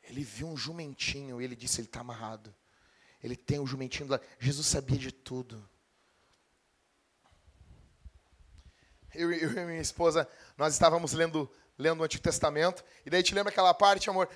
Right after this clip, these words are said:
que diz assim, o texto diz assim, "Ah, se vocês sitiarem uma cidade, estiverem guerreando, não destruam as árvores." Você sabe que eu sou totalmente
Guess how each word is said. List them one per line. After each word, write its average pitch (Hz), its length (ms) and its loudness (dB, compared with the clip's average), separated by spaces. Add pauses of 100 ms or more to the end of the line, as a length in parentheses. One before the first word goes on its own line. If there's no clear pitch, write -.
(140)
que - 120 -8
diz 165 120 -6
assim, 190 180 2
o 190 60 2
texto 196 240 2
diz 160 100 -4
assim, 190 380 2 (420)
"Ah, 165 400 8 (400)
se - 160 -4
vocês 190 420 4
sitiarem 202 460 6
uma 196 140 2
cidade, 175 760 6 (260)
estiverem 185 500 4
guerreando, 180 600 4
não 185 300 2
destruam 196 600 0
as 170 260 4
árvores." 160 840 6 (380)
Você 277 100 0
sabe 311 340 8
que 311 80 0
eu 294 60 8
sou 262 140 6
totalmente 262 840 4